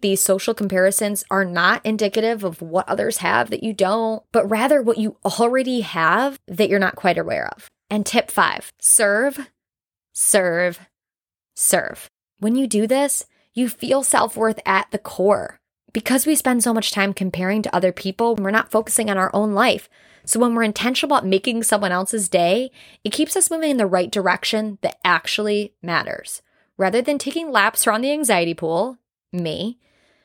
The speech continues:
and stacking up my lack against this distorted view that I get from social media and pretty much everywhere else. I want to encourage you to be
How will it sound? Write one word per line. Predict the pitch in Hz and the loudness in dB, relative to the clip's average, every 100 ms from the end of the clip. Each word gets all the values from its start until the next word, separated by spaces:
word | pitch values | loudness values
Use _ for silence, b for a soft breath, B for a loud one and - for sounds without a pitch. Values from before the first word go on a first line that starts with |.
| _ _ | _ _
and | 226 220 | 0 2
stacking | - 202 208 240 | 2 2 0 -4
up | 220 | 0
my | 214 | 0
lack | 208 180 170 190 - | 0 2 2 0 -2
against | 190 190 190 - | -2 0 0 0
this | 190 - | -2 -2
distorted | 175 - - 180 190 240 | -2 -4 0 2 2 0
view | 196 170 175 | 0 0 0
that | 175 | 2
I | 170 | 2
get | 180 - | 2 -2
from | - 170 | -4 -6
social | - 165 - | -4 -2 -2
media | 190 165 160 165 160 | -2 -4 -2 -2 -2
and | 170 165 - | -4 -6 -4
pretty | - 466 | -4 -2
much | 392 220 | 0 0
everywhere | 202 175 165 | 0 0 0
else. | - - - - _ _ | -2 -10 -16 -18 _ _
I | 233 | 0
want | 220 247 | 0 0
to | 339 | -2
encourage | 349 - 185 190 196 | -2 0 2 2 0
you | 247 262 269 - | 0 0 -2 -2
to | 262 | -2
be | 190 226 226 247 269 | 0 2 2 2 -2